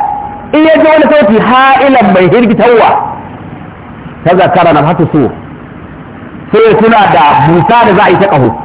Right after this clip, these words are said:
Wa in ra'a shay'an hasanan, in ya ga abu mai kyau,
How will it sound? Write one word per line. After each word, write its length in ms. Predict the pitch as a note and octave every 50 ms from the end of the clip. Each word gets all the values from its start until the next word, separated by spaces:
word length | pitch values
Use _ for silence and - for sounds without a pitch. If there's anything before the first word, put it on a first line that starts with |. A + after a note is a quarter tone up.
| - - - - - - - - - - - - - - - - - - - - - - - - - - - - - - - - -
Wa 140 | - C#3+ D#4
in 200 | - - D#4+ E4+
ra'a 220 | E4 - A4 G4 G4 -
shay'an 380 | - C#4+ D4 D4+ D#4+ B3+ - G#3
hasanan, 380 | - E4 D#4+ C#4 C#4 C4 A#3+ A3+
in 80 | A#3+ C4+
ya 80 | C4 A3+
ga 80 | C4+ A#3
abu 140 | B3 A#3
mai 120 | A3+ G3 E3+
kyau, 180 | - A3+ -